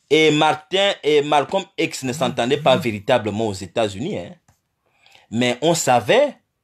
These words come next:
on savait, tout le monde savait dans la lutte contre la ségrégation que Martin Luther King était un homme politique, activiste, homme politique. Or, Malcolm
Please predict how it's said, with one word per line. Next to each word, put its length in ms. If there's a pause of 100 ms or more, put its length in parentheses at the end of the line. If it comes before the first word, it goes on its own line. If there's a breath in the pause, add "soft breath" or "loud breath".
(180)
on 140
savait, 600
tout 140
le 80
monde 260
savait 300
dans 140
la 120
lutte 500
contre 220
la 100
ségrégation 760
que 340 (580 soft breath)
Martin 440
Luther 380
King 240
était 540 (560)
un 180
homme 180
politique, 600 (300)
activiste, 720
homme 220
politique. 580 (560 loud breath)
Or, 320
Malcolm 400